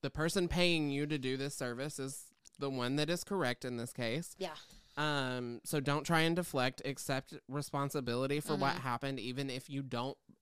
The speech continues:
Speaker 1: necessarily believe that you did anything wrong.
Speaker 2: Mm-hmm.
Speaker 1: Come up with a
Speaker 2: Again,
Speaker 1: plan.
Speaker 2: it's not about really right or wrong in that it's, like, a misinterpretation of what the client asked for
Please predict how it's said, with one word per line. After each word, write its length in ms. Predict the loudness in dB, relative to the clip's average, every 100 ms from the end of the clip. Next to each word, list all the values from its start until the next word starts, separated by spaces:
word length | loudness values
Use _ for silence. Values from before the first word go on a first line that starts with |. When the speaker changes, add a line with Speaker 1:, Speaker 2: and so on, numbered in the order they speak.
| -4
Speaker 1:
necessarily 760 | -2 -2 -4 -2 0 2 0
believe 440 | 0 0 2 0 0
that 100 | -2
you 120 | 0
did 160 | 0 2
anything 420 | 0 -2 -4 -4
wrong. 240 | -2 -2
Speaker 2:
Mm-hmm. 260 | -2 -4 -8 -12 -20 _ _
Speaker 1:
Come 260 | -6 -2 -2
up 120 | -2
with 140 | -2 0
a 40 |
Speaker 2:
Again, 120 | 2
Speaker 1:
plan. 460 | 6 8 8 8 4
Speaker 2:
it's 280 | 2 -2 -4
not 320 | 0 0 -2
about 480 | -2 0 0 0 0
really 320 | 2 2 4
right 300 | 6 4 4
or 140 | -4
wrong 360 | 2 4 2 -2
in 200 | -4 2
that 200 | 4 4
it's, 200 | 0 -4
like, 220 | 0 0 -2 -16 _ _ _ _ _ _ _ 0
a 100 | 2
misinterpretation 1800 | 2 0 -2 -2 -2 -2 -4 -4 -6 -6 -6 -6 -6 -6 -2 -2 -2 -4
of 120 | -6
what 260 | -2 -2 -2
the 60 | -6
client 360 | -6 -6 -6 -6
asked 280 | -4 -4
for 220 | -4 -6